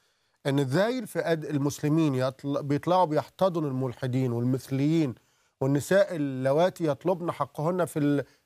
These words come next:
الإجهاض حتى للشهر ال-، والاشتراكيين الثوريين والليبراليين. لو ده في بلادهم هيفضل المسلمين بيحبوا المثليين وبيحبوا الليبراليين وبيحبوا ال-، النساء التي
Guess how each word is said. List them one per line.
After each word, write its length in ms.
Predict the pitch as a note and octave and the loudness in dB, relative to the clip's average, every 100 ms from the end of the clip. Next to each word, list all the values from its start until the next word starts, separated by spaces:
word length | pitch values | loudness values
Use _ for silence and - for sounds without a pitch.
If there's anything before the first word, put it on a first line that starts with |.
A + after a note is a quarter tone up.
| - | -4
الإجهاض 520 | D3+ C#3 D3+ F#3+ D#3+ | -2 0 2 2 0
حتى 320 | - F3 - | -4 -6 -2
للشهر 360 | D#3+ D3+ E3+ D#3+ | -4 -2 0 0
ال-، 120 | D3 B2 _ _ - | -2 -6 _ _ -2
والاشتراكيين 800 | C#3+ D3+ D3+ F3 D#3+ - F#3+ G#3 | 0 0 0 0 -2 0 -2 0
الثوريين 580 | - D#3+ D3+ D#3 F3 C#3 | 0 0 0 0 0 0
والليبراليين. 840 | C3+ F3+ E3 G3 F3+ F#3 F3+ A2+ - _ _ _ _ _ _ _ _ _ _ _ _ _ | 2 0 2 2 2 2 2 -2 -10 _ _ _ _ _ _ _ _ _ _ _ _ _
لو 200 | C3+ D#3 | 2 2
ده 200 | D3+ C4+ | 4 2
في 140 | C4 A#3 | 2 0
بلادهم 640 | D3+ F#3 F#3+ C#3+ A2+ G2+ - _ | 4 4 4 0 -6 -8 -14 _
هيفضل 440 | C3+ C3+ D#3 D#3+ C#3+ | 0 0 0 -2 0
المسلمين 760 | C3+ C3+ - C3+ C3+ E3+ C3 G2+ | 0 -2 -2 0 2 0 -2 -6
بيحبوا 600 | C3 B2 B2 - F#3 C#3 B2+ | -4 -2 -2 -2 -2 0 -4
المثليين 800 | A#2 - - A#2+ C3+ D#3 C#3+ G2+ _ _ _ - _ | -4 -4 -2 0 2 0 -2 -6 _ _ _ -20 _
وبيحبوا 720 | B2 B2 A#2 F3+ E3 B2+ A#2 G2 _ _ _ _ | -2 -2 0 -2 -2 -4 -8 -8 _ _ _ _
الليبراليين 920 | C#3 B2 A#2+ B2+ A#2 C#3 C#3 D3+ F#3 D#3 | -2 0 0 0 2 0 2 0 2 2
وبيحبوا 840 | A#2 A#2 A2 F#3 F3 B2+ A#2+ A#2 | 0 -4 -2 -2 -2 -2 -4 -4
ال-، 600 | C#3+ C3+ B2+ B2+ B2+ B2+ B2+ | -2 -2 0 2 2 2 0
النساء 420 | C3+ - F#3 E3 | -2 2 0 0
التي 440 | C#3+ D#3+ D#3 C#3+ | -2 -4 -2 -4